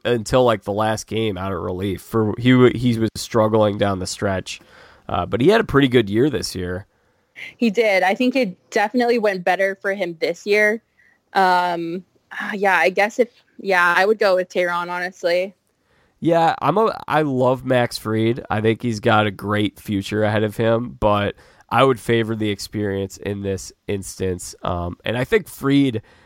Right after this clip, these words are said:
Speaker 1: would be an awesome bullpen weapon for them to deploy here in the playoffs.
Speaker 2: As, like, a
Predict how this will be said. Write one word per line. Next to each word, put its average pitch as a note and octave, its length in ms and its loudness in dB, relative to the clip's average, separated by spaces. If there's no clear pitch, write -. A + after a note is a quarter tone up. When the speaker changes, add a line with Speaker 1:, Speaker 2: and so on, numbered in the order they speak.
Speaker 1:
would B2 180 4
be B2+ 180 4
an G2+ 100 -4
awesome G#2 500 0
bullpen G2+ 480 0
weapon F#2 420 -4
for G2 180 -4
them F#2 240 -4
to E2+ 240 -4
deploy G#2 720 4
here G2 340 0
in F2+ 280 -8
the G2 120 -4
playoffs. F2+ 680 -4
Speaker 2:
As, G#3 140 2
like, G#3 160 2
a F3 240 0